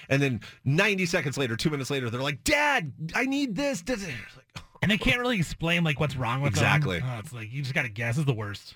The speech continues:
Speaker 1: It, yeah, it's
Speaker 2: That
Speaker 1: tough.
Speaker 2: is the abs-, I just kinda went through that with my kids. They've been battling some sickness, man. It's, uh, yeah,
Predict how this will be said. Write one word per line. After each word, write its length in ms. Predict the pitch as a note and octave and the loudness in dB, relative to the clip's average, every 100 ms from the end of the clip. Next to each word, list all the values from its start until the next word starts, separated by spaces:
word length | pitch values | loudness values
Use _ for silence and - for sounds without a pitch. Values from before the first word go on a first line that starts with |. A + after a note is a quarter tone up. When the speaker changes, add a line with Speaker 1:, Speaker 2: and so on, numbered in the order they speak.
| - | -2
Speaker 1:
It, 200 | A2+ B2 | 0 2
yeah, 240 | A#2 G2+ | 4 4
it's 180 | A#2 - | 2 2
Speaker 2:
That 240 | G3 G#3+ | 4 6
Speaker 1:
tough. 100 | G3+ | 4
Speaker 2:
is 60 | D3+ | 2
the 100 | D#3+ | 2
abs-, 220 | D3+ C#3 | 0 0
I 160 | E3 F#3 | 0 0
just 200 | F3 - | -2 0
kinda 220 | F3 D#3+ | 0 2
went 180 | D3+ D3 | 0 0
through 100 | D#3 | -2
that 140 | D3+ | 0
with 140 | C#3+ C#3 | 0 -2
my 140 | C#3 | -2
kids. 280 | - D3 B2+ | -2 -2 -2
They've 160 | C3+ | -2
been 200 | C3 B2+ | -2 -2
battling 380 | B2 C3 C#3 C3 | 0 0 0 -2
some 120 | A#2 | -4
sickness, 400 | G#2 C#3 C3 B2 | -6 -6 -4 -6
man. 240 | B2 B2 B2+ | -2 -2 -2
It's, 260 | C3 - | -6 -6
uh, 380 | B2+ A#2 A2+ G2+ - | -4 -2 -2 -4 -4
yeah, 160 | G2+ | -6